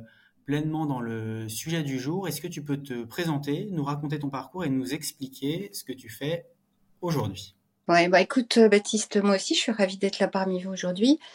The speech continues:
Speaker 2: Alors oui, euh, bah, mon parcours, en fait, euh, à la base, moi, j'ai une, une formation de juriste et, euh, pendant plus de vingt-cinq ans, j'ai travaillé dans les, dans les ressources humaines.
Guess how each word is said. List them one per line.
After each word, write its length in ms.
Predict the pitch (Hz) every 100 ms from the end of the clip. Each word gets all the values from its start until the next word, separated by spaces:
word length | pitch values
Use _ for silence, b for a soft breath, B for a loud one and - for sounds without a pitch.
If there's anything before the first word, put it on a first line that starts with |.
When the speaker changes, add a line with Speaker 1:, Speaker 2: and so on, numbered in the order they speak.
| B B B _
Speaker 2:
Alors 260 | 175 180 170
oui, 280 | 220 269 240
euh, 420 | 190 180 170 170 170
bah, 140 | 180
mon 160 | 262 330
parcours, 600 | 233 - - 185 165 170
en 80 |
fait, 360 | 170 208 196 -
euh, 260 | 165 160 170 B B B B _ -
à 100 | 247
la 120 | 247
base, 340 | 214 226 277 208
moi, 260 | 202 233
j'ai 240 | 240 220 208
une, 520 | 196 185 175 175 175
une 200 | - 185
formation 480 | - 320 277 - 262
de 60 | 214
juriste 600 | 214 208 208 330 - 311 339 349 B B B _
et, 260 | 214 220 208
euh, 100 | 190
pendant 880 | 185 196 190 196 190 190 185 180 175
plus 120 | - 247
de 60 |
vingt-cinq 480 | 247 240 233 196 -
ans, 80 | 226
j'ai 140 | 233
travaillé 260 | - 185 185
dans 160 | 208
les, 320 | 180 175 170 175
dans 180 | 170
les 120 | 170 175
ressources 320 | - 277 226
humaines. 360 | 190 170 233